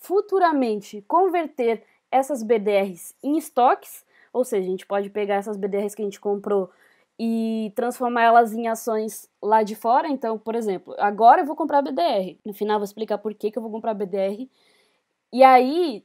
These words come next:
mais pro futuro, quando meu poder de compra for maior, eu posso converter isso em estoques, beleza? Outra coisa aqui, ó, muito importante é que não tem custo de I O F nem de spread. Spread.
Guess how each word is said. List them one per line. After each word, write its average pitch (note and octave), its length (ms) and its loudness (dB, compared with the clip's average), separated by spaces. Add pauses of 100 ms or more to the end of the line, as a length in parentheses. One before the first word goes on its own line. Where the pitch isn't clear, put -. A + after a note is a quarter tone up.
(520)
mais D#4+ 460 0
pro D4 120 -10
futuro, B3+ 560 -2
quando C#4+ 200 0
meu D#4+ 140 -4
poder A3 260 -4
de - 100 -16
compra F3+ 240 -10
for F#3+ 180 -10
maior, D#4 520 -2 (160)
eu G#4+ 140 -2
posso A#3+ 440 2
converter C4+ 520 -4
isso G#3 340 -10 (420)
em B3 220 -4
estoques, - 600 -14 (140)
beleza? G#3+ 500 -4 (200)
Outra F4+ 280 -4
coisa E4+ 380 -4
aqui, E4 240 -8
ó, E4 100 -2
muito C#4 280 -2
importante D4 640 -4
é D4 40 -6
que D4 140 -10
não C#4 200 -4
tem C#4 280 -6
custo B3+ 520 -10
de G#3 140 -8
I A3+ 80 -6
O A3+ 60 -4
F G3 340 -4
nem G3 180 -6
de F#3 100 -18
spread. F3+ 480 -12 (200)
Spread. E3+ 640 -6